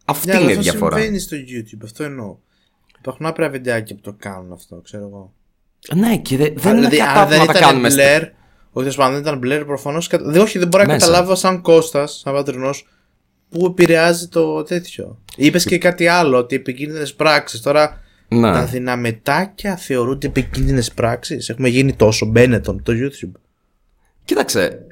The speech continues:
Speaker 1: δεν είμαι και τόσο κατά σε αυτό και θα σου πω τι γίνεται. Μπορώ να πιάσω ότι να κάνεις ένα prank πάνω σε κάτι. Υποθέτω πως άμα θέλεις να το κάνεις αυτό, και δεν θέλεις να σκέφτεσαι καν ότι μπορεί κάποιο πιτσιρίκι να πάρει και να ρίξει δυναμητάκια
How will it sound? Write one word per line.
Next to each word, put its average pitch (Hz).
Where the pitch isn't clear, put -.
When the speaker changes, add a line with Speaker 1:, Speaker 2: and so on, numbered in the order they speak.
Speaker 1:
δεν 214
είμαι 285
και 156
τόσο 113
κατά 92
σε -
αυτό 80
και 80
θα 101
σου -
πω -
τι 87
γίνεται. 85
Μπορώ 117
να 175
πιάσω -
ότι -
να 98
κάνεις 95
ένα 87
prank 92
πάνω 87
σε 85
κάτι. 82
Υποθέτω 117
πως 156
άμα 170
θέλεις 165
να 147
το 110
κάνεις 95
αυτό, 82
και 113
δεν 135
θέλεις 117
να 113
σκέφτεσαι 110
καν 104
ότι 95
μπορεί 95
κάποιο 98
πιτσιρίκι 95
να 92
πάρει 98
και -
να 95
ρίξει 101
δυναμητάκια 92